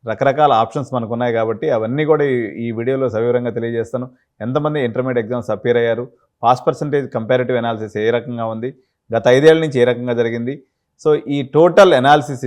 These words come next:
డీటెయిల్డ్ అనాలిసిస్ YouTube-లో అయితే జనరల్గా కానీ మామూలుగా మీకు ప్రెస్ నోట్లో కూడా ఎక్కడ దొరకదు. So మీ సౌకర్యార్థం ఈ ప్రెస్ నోట్ని కూడా నేను డిస్క్రిప్షన్లో పెడుతున్నాను, మీకు బ్యాక్‌గ్రౌండ్లో కూడా మీకు కనిపిస్తుంది కదా. So మీరందరూ కూడా దీన్ని చూసి,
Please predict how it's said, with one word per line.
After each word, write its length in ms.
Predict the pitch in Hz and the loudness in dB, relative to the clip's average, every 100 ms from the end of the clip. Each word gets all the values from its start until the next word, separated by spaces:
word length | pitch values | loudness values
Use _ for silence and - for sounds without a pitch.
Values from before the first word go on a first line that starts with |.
| 107 | -2
డీటెయిల్డ్ 360 | 139 151 170 151 | 0 4 6 4
అనాలిసిస్ 540 | 131 131 117 131 131 127 120 - _ _ - | 2 0 -2 -6 -4 -4 -6 -10 _ _ -4
YouTube-లో 320 | 123 143 135 | -2 -2 -2
అయితే 140 | 135 123 | -4 -4
జనరల్గా 380 | 113 123 123 127 123 | -4 -2 0 0 0
కానీ 160 | 143 175 131 | -2 -6 -4
మామూలుగా 340 | 117 120 127 123 | -4 -4 -6 -6
మీకు 120 | 104 104 | -10 -10
ప్రెస్ 180 | 104 - | -10 -6
నోట్లో 200 | 123 113 | -6 -4
కూడా 100 | 120 | -4
ఎక్కడ 140 | 113 120 | -2 -4
దొరకదు. 360 | 110 104 117 - _ _ _ | -2 -4 -6 -8 _ _ _
So 80 | 139 127 | -4 -2
మీ 200 | 131 165 160 | 0 -2 2
సౌకర్యార్థం 600 | 127 131 143 131 120 165 - _ - | 2 2 2 2 0 -6 -10 _ -8
ఈ 100 | 123 120 | -6 -2
ప్రెస్ 200 | 127 123 165 | -2 -2 -2
నోట్ని 240 | 160 143 139 | -4 -2 -2
కూడా 100 | 156 | -2
నేను 120 | 135 107 | -4 -6
డిస్క్రిప్షన్లో 420 | 107 127 - 127 117 | -8 -10 -4 -2 -2
పెడుతున్నాను, 380 | 117 131 143 247 _ _ _ 131 | -4 -6 -6 -8 _ _ _ -4
మీకు 200 | 131 127 120 113 | -2 -2 -4 0
బ్యాక్‌గ్రౌండ్లో 380 | 113 117 127 127 123 | 0 2 2 2 2
కూడా 100 | 143 | 0
మీకు 100 | 120 117 | -6 -8
కనిపిస్తుంది 440 | 110 120 127 117 120 | -8 -8 -8 -6 -4
కదా. 100 | - - _ _ | -4 -8 _ _
So 60 | 123 117 117 | 0 0 0
మీరందరూ 320 | 120 113 120 | -2 0 0
కూడా 200 | 135 156 117 - _ - | 0 0 0 -6 _ -8
దీన్ని 180 | 127 127 | -6 -4
చూసి, 240 | 160 202 | -6 -6